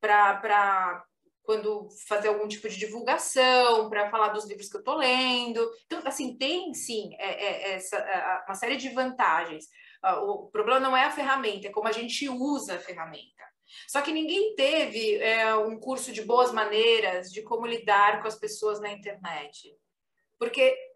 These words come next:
é difícil ter boas maneiras na vida real já, né? A, a,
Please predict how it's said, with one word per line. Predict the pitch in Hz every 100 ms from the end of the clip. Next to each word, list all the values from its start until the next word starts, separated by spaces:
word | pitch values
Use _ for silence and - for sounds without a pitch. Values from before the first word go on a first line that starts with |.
| - -
é | 262
difícil | 262 - 277 330 320
ter | - 226
boas | 240 214
maneiras | 214 220 240 247
na | 233 240
vida | 233 233
real | 254 269 254 214 220 220
já, | 185 160 135 - _ _
né? | 175 190 190 190
A, |
a, | 180 170 151 - 175